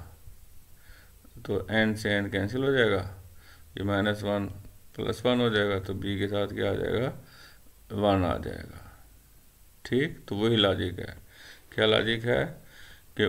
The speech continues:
ऊपर हर जो भी एच हमने फाइंड किया, उसके ऊपर वाली रकम है सेम, यानी कि सब में क्या आ रहा है, n plus one into A B, ये पैटर्न हमने नोट किया। उसके बाद हमने देखा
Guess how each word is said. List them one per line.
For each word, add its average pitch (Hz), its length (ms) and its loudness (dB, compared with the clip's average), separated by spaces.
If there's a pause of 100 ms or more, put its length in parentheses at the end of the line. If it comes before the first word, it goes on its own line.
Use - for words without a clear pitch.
ऊपर 120 520 2
हर 113 380 6
जो 113 240 2
भी 120 120 6
एच 107 200 6
हमने 101 200 -2
फाइंड 98 360 0
किया, 104 200 2
उसके 104 260 -2
ऊपर 101 220 0
वाली 98 200 2
रकम 98 320 -2
है 104 180 -2
सेम, 92 420 -2 (1160)
यानी 95 220 -2
कि 95 60 -2
सब 98 200 2
में 107 180 0
क्या 104 180 4
आ - 20 6
रहा 104 120 4
है, 95 120 2
n 101 120 -2
plus 101 320 -2
one 98 220 0
into 95 300 0 (240)
A 101 200 2
B, 82 160 -4 (440)
ये 101 180 -2
पैटर्न 92 380 -2
हमने 95 240 -4
नोट - 260 -6
किया। - 300 -18 (840)
उसके 123 340 2
बाद 95 460 2 (1500)
हमने 110 280 2
देखा 98 300 4